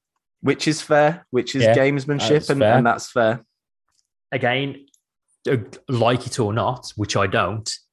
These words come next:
Speaker 3: there's nothing in the rules to say you can't do it.
Speaker 2: Yep.
Speaker 1: Yep.
Speaker 3: Um, so Verstappen slowed down on the way to the final corner, way before the braking zone. Um, Hamilton sort of slowed up behind him,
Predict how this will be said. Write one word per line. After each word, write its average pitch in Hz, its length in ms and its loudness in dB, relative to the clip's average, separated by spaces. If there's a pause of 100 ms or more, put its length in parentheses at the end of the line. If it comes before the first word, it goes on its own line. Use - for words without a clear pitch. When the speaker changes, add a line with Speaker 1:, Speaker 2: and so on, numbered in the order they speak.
(140)
Speaker 3:
there's 104 140 -6
nothing 104 320 -6
in 98 60 -6
the 98 60 -6
rules 95 300 -2
to 110 80 -6
say 98 180 -4
you 95 140 -6
can't 101 240 -4
do 92 100 -4
it. 110 140 -6 (380)
Speaker 2:
Yep. 123 120 2
Speaker 1:
Yep. 98 280 -6
Speaker 3:
Um, 113 520 -2
so - 220 -2
Verstappen 165 540 -2
slowed 127 560 0
down 120 240 0
on 107 180 -2
the 104 80 0
way 101 240 0
to 92 100 -10
the - 160 -20
final 90 240 -4
corner, 95 300 -6
way 98 220 -2
before 95 240 -8
the 90 60 -10
braking 92 380 -6
zone. 98 380 -6 (320)
Um, 101 760 -6 (460)
Hamilton 123 560 -4
sort 107 380 0
of 98 240 -6 (440)
slowed 107 580 -2
up 80 120 -8
behind 95 500 -4
him, 95 200 -6